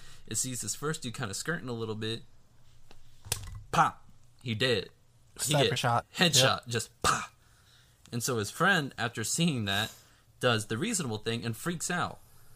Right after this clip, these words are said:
Speaker 1: Like, if I just watched my friend get popped in the face in a game of red light, green light, I'm not moving, 'cause I'm like, if I move,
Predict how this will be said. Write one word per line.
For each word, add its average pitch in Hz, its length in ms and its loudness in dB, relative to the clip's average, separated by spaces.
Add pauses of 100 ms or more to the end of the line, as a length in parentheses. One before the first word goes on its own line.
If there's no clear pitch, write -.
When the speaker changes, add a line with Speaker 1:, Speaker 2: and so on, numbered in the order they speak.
(220)
Speaker 1:
Like, 120 320 -4
if 123 240 -6
I 190 180 4
just - 240 -4
watched 131 300 -2
my 104 120 -2
friend 123 360 -2
get 98 180 -6 (180)
popped 127 360 -2
in 131 100 -2
the 98 100 -2
face 123 440 -4
in 113 100 -6
a 107 60 -4
game 123 200 -4
of 92 120 -4
red 107 160 -2
light, 120 160 -4
green 123 200 -6
light, 175 280 -2 (960)
I'm 120 300 0
not 117 220 0
moving, 107 340 0
'cause - 120 -4
I'm 120 140 2
like, 110 240 0
if - 200 -6
I 175 160 6
move, 123 340 -2